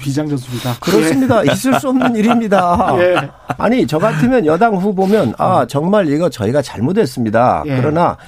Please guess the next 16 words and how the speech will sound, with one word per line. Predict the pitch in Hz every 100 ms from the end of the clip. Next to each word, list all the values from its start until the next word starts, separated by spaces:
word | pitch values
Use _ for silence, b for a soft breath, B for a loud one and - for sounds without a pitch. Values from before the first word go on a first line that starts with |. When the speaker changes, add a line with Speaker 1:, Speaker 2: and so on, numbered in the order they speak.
| B B
Speaker 2:
이러이러한 | 107 120 175 220 190 196 190
대안으로 | - 98 135 156 165
잘하겠습니다." | - 110 135 123 117 98 107 113
이렇게 | 175 127
Speaker 1:
예. | 202
Speaker 2:
얘기를 | 143
하고요. | 120 120 196 90 B B B -
검찰 | - 143 214 208 220 220
수사를 | 190 185 202 151
요구를 | 135 151 151
해야지요. | 123 123 110 113 113 135 117
Speaker 1:
예. | 127 107 90
Speaker 2:
지금 | - - 254 262 185 208 139 82 b b b
조사와 | - 147 196 214 214 208 202 170
수사 | - 233 220 147 -
모릅니까? | 127 165 220 226 214 208